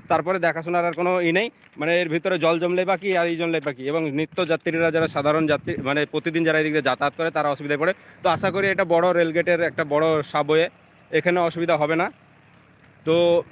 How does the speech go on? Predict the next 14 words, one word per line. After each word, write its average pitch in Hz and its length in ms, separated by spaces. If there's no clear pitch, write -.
দেখাবো 180 280
নাইট 180 260
ওয়ার্কে, 180 380
মানে 180 240
এটা 180 140
রাত্রে 156 360
কাজ 180 160
হবে 160 180
এবং 165 100
তার 156 120
জন্য 175 180
দেখতে 170 200
পাচ্ছেন 170 200
সমস্ত 165 280